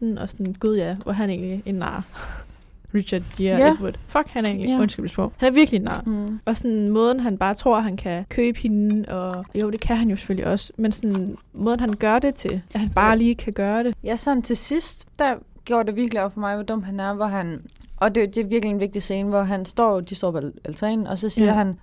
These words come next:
Speaker 2: "Jamen, han har købt alt det her til en lejlighed," og sådan
Speaker 1: Ja,
Speaker 2: noget.
Speaker 1: ja, lige præcis.
Speaker 2: Og hun siger, "Jamen, hun vil have mere end det, hun skal have evnen til," og sådan, hvor han sådan, "Nej, men det kunne hun ikke," og han betaler hende jo, siger
Speaker 1: Ja,
Speaker 2: han
Speaker 1: ja.
Speaker 2: så, eller sådan noget.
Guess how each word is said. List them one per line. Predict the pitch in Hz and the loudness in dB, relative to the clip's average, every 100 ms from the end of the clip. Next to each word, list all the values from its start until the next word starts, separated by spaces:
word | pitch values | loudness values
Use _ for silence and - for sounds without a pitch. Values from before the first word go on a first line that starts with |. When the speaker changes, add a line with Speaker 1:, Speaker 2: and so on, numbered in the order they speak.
| - | -2
Speaker 2:
"Jamen, | 214 202 196 | 0 2 0
han | 196 | 0
har | 185 | -2
købt | 180 233 190 | -2 -2 0
alt | 175 180 | -2 0
det | 180 | -2
her | |
til | 175 190 | 0 0
en | 180 | 2
lejlighed," | 170 175 190 185 151 | 4 4 2 0 0
og | 131 | -2
sådan | 147 226 | 2 4
Speaker 1:
Ja, | 202 | 6
Speaker 2:
noget. | 202 | 4
Speaker 1:
ja, | 185 | 0
lige | 214 269 | 2 2
præcis. | 269 - 262 220 | 0 -2 0 2
Speaker 2:
Og | - | 2
hun | 208 214 | 4 2
siger, | - 214 - | 2 -2 2
"Jamen, | 190 208 | 2 4
hun | 196 202 | 2 4
vil | 180 | 2
have | 185 | 2
mere | 185 202 220 | 2 4 4
end | 180 | 4
det, | 175 | 2
hun | 185 | 0
skal | 190 - | -2 0
have | 190 | 2
evnen | 208 | 2
til," | 208 175 | 0 -2
og | |
sådan, | 175 180 | -2 -2
hvor | |
han | 175 | -2
sådan, | 160 175 | -4 -6
"Nej, | 156 180 | -2 -2
men | 180 175 | -4 -6
det | 190 - - - - - | -8 -8 -18 -16 -16 -16
kunne | - 226 | -4 -2
hun | 196 165 | 0 -2
ikke," | 151 | -2
og | 175 | -2
han | 185 | -4
betaler | 180 202 190 143 | -2 0 0 0
hende | 139 123 | -2 -4
jo, | 143 - - | -6 -12 -4
siger | 220 | 0
Speaker 1:
Ja, | 185 | 2
Speaker 2:
han | 190 | 2
Speaker 1:
ja. | |
Speaker 2:
så, | 170 135 | 2 0
eller | 139 | -2
sådan | 151 | -2
noget. | 165 160 | -4 -6